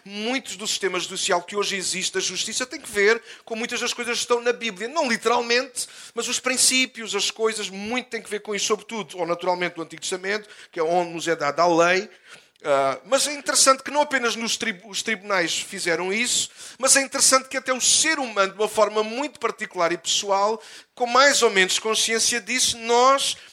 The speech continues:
somos muito bíblicos na questão da justiça, sobretudo em alguns aspectos. Por exemplo, eu fui buscar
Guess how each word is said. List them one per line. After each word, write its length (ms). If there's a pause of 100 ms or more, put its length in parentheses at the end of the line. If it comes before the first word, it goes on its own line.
(120)
somos 380
muito 540
bíblicos 580
na 120
questão 260
da 120
justiça, 640
sobretudo 880 (400)
em 120
alguns 420
aspectos. 640
Por 140
exemplo, 360 (460)
eu 80
fui 140
buscar 440